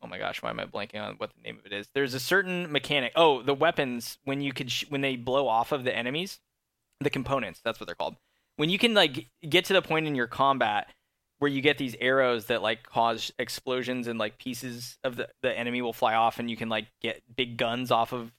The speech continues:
the giant monsters and giant mechs and then turn around and use them against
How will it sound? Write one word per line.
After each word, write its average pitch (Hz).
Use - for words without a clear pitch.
the 123
giant 117
monsters 117
and 117
giant 113
mechs 117
and 147
then 151
turn 151
around 139
and 127
use 127
them 127
against 113